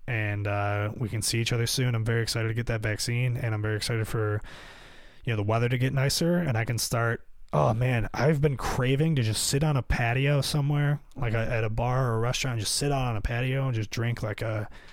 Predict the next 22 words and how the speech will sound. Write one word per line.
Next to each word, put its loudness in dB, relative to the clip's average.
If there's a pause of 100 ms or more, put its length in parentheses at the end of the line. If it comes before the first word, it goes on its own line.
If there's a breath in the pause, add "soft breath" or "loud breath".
(280 loud breath)
you -2
know, 0
everybody's 0
about 0
that 0
Genesee, 0 (360)
uh, -2
I -12
think -2
it's -2
Genesee, 0
that, 0 (120)
that -2
Ruby 0 (640)
Kolsch -2
or -2
whatever. -2 (760)
I've 0
never 0
had 2
it, 0
but 0